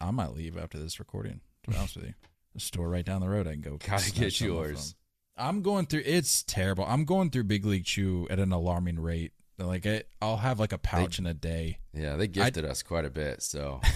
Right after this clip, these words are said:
Speaker 1: <laughs> I treat a p-, a pouch of Big League Chew as, like, a, as a normal stick of gum. It's like, "Oh, time for my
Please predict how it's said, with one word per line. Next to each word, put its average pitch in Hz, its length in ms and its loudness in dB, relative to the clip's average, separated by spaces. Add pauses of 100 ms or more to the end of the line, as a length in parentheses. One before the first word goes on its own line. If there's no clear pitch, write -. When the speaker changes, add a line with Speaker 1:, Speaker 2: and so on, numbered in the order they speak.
(120)
Speaker 1:
<laughs> - 280 -12
I 120 120 2
treat 139 760 -2 (460)
a 107 560 4
p-, - 40 -10 (580)
a 101 160 2
pouch - 440 0
of 107 140 0
Big 113 160 2
League 107 200 2
Chew 104 260 -2
as, 87 160 -2
like, 87 140 -4
a, 85 120 0 (100)
as 87 180 -2
a 87 80 0
normal 90 280 0
stick - 280 -6
of - 120 -10
gum. 82 260 -4
It's - 120 -8
like, 87 120 -4
"Oh, 117 140 6
time 104 320 4
for 110 160 4
my 98 280 4